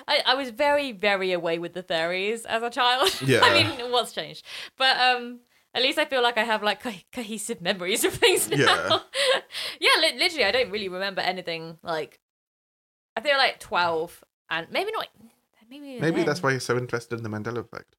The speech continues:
Speaker 1: Maybe that's right. Maybe I am actually transported from another reality.
Speaker 2: Yeah,
Speaker 1: And I
Speaker 2: maybe.
Speaker 1: can't remember anything past the age of fourteen because that's when I got transported.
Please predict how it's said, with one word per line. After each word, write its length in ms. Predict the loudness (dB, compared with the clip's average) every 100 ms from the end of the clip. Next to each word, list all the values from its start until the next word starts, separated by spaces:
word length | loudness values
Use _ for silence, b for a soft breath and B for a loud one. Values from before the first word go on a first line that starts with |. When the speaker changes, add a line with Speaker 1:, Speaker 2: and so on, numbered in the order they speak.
| _
Speaker 1:
Maybe 360 | 0 2 2 2
that's 220 | 0 0
right. 240 | 0 0
Maybe 320 | 0 -2 -2 0
I 220 | 2 2
am 180 | 0 -2
actually 640 | -4 -4 -10 -10 -10 -12 _ -10
transported 640 | -8 -8 -8 -8 -8 -12
from 200 | -10 -10
another 320 | -10 -10 -8
reality. 680 | -6 -4 -6 -8 -12 -16 -12
Speaker 2:
Yeah, 220 | -4 0 0
Speaker 1:
And 180 | -2 -6
I 40 |
Speaker 2:
maybe. 80 | -8
Speaker 1:
can't 260 | -4 -4 -4
remember 300 | -6 -6 -6
anything 320 | -8 -8 -12
past 320 | -8 -8 -8
the 120 | -12 -8
age 260 | -8 -8
of 80 | -12
fourteen 440 | -12 -14 -12 -14
because 320 | -14 -12 -14 -12
that's 260 | -14 -12
when 260 | -14 -14 -16 _ _ _ _ _
I 260 | -12 -12 -12 _ -16
got 160 | -16
transported. 560 | -16 -18 -16 -16 -16